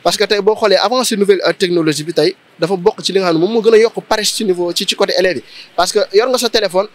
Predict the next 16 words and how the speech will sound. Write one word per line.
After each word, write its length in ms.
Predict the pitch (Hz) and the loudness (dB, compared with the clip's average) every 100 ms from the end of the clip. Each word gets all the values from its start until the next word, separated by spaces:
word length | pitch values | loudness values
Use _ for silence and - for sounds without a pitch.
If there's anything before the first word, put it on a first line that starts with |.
| _ _ | _ _
da 80 | 196 | -2
ngay 120 | 233 | -2
soxla 260 | 233 233 214 | 0 0 2
dara 160 | 196 190 | 0 0
rek, 140 | 208 - 185 | -2 -4 -2
da 80 | |
ngay 160 | 220 226 | 0 0
taper 260 | 220 226 247 | -2 -2 -2
sur 200 | - 170 | -2 -4
Google 240 | 180 220 - | -2 -2 0
et 80 | 196 | -2
t'as 180 | 233 | -2
tout 220 | 226 285 - | -2 -2 0
à 100 | 196 | 0
ta 120 | 202 | 0
disposition. 540 | 180 - 226 196 170 | 0 -2 -2 0 -2